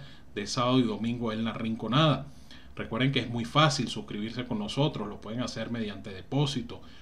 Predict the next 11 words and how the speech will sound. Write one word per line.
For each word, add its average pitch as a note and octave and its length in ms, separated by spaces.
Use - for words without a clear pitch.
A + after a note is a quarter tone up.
lo A2 140
pueden A2 220
hacer A2+ 260
mediante A2 500
transferencia G#2+ 800
bancaria. A#2 640
Las A2+ 580
agencias C3 600
del A#2 160
Banco A#2+ 360
Provincial, A#2 840